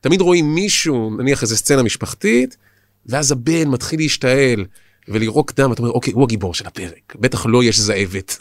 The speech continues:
<laughs> או איך שלא קוראים לזה. אבל אז בזמן שהוא משתעל ונשנק, אמא שלו פתאום נדרסת. <laughs> כאילו, תמיד אתה חושב שמישהו אחד הוא החולה, ואז השני הוא החולה, וזה תמיד התחיל ככה. יש משהו בחזרתיות הזו,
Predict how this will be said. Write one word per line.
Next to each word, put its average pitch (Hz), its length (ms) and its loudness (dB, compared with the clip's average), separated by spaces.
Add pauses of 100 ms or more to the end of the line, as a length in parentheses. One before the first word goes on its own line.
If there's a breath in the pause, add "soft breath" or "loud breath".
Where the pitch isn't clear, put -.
<laughs> - 60 -12
או 156 260 4
איך 143 120 0
שלא 143 380 0
קוראים 131 360 -2
לזה. 185 300 0 (600 loud breath)
אבל 123 120 -2
אז 208 100 0
בזמן 156 400 0
שהוא 208 220 -2
משתעל 202 400 -2
ונשנק, 226 640 -2 (180)
אמא 196 160 2
שלו 151 180 0
פתאום 135 200 -2
נדרסת. 120 600 -2 (260)
<laughs> - 260 -18
כאילו, 170 180 0
תמיד 185 340 2
אתה 180 140 0
חושב 175 280 -2
שמישהו 160 420 -2
אחד 190 300 0
הוא 214 80 2
החולה, 220 360 0
ואז 131 200 0
השני 117 260 -4
הוא 175 80 2
החולה, 156 140 -4
וזה 143 120 0
תמיד 208 260 0
התחיל 147 280 -4
ככה. - 360 -4 (440 soft breath)
יש 127 160 -2
משהו 190 180 0
בחזרתיות 123 920 -2
הזו, 92 300 -6